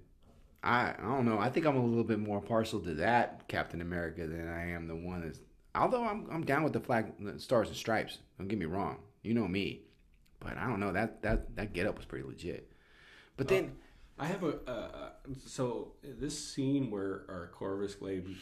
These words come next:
Speaker 2: uses his staff to pierce Vision and also to try and dig the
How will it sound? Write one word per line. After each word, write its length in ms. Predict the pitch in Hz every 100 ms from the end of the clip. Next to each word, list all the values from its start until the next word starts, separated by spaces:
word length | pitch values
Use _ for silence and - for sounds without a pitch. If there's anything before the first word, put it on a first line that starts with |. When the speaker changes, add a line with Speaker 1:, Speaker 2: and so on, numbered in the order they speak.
| - -
Speaker 2:
uses 380 | 110 117 101
his 120 | 95 90
staff 460 | - 98 92 90
to 120 | - 85
pierce 500 | - - 101 95 -
Vision 520 | - 104 98 87 - -
and 400 | 101 110 110 107
also 320 | 98 - 101
to 320 | 98 101 95
try 280 | 92 98 101
and 180 | 95 92
dig 240 | 98 95
the 300 | 90 87 87